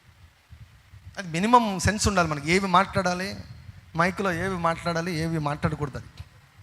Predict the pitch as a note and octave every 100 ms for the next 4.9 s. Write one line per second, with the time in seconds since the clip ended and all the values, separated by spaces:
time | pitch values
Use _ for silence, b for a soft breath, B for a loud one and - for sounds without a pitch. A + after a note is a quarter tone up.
0 | - - - - - - - - _ -
1 | - - - - - - - - - -
2 | - _ - - - - D#3 G#3 G#3 F#3
3 | G3 G3 F3+ G#3 F#3+ F#3+ F#3+ F3+ F#3+ F3
4 | F3+ F3+ D3 - C#3+ B2+ A2 - -